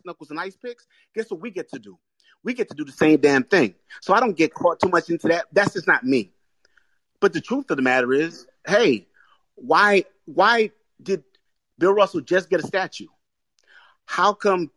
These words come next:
when people think Boston, they just think the Wahlburgers? Like, like what? The Wahlburgers? Like, what's the deal with that? Like, if y'all, y'all don't know about New Edition? Like, people don't realize what Boston has to offer.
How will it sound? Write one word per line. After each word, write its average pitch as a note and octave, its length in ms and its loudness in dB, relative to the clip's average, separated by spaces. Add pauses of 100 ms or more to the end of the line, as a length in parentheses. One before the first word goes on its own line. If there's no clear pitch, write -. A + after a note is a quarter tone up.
(120)
when D3 160 -2
people F#3 260 -8
think D3 340 0
Boston, D3 400 4
they D#3 80 8
just D#3 180 -2
think D#3 260 0
the B2+ 100 2
Wahlburgers? A2+ 800 0
Like, C3 260 0 (520)
like C3+ 220 -2
what? D3 360 2
The A2 60 -20
Wahlburgers? B2 540 -8
Like, C3 240 -6
what's C4+ 160 -6
the D4 100 -16
deal G#3+ 240 -2
with A#2+ 140 -20
that? - 260 -20
Like, C#3 300 -10 (500)
if - 120 -20
y'all, F3 280 -8
y'all F3 160 -8
don't G3 80 -10
know F#3 80 -12
about F3 200 -10
New G#3 140 -10
Edition? B3 520 -10
Like, - 240 -2 (540)
people - 280 -4
don't F#3 300 -6
realize D3 720 -6
what D3 200 -6
Boston D3+ 360 -6
has C3+ 160 -10
to - 80 -16
offer. D3+ 420 -10